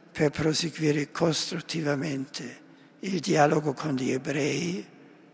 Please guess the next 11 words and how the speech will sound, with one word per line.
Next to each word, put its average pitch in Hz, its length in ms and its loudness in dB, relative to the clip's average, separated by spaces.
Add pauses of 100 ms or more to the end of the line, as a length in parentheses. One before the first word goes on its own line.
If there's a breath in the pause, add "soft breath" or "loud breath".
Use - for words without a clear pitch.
(140)
ai 180 240 -4
quali 156 340 4
ci 147 220 2
lega 147 260 2
in 135 140 2
modo 139 400 -4
indissolubile 156 1160 -2 (520 loud breath)
la 170 160 0
lunga 165 480 4
storia 147 440 0
dell'alleanza, 123 1200 -2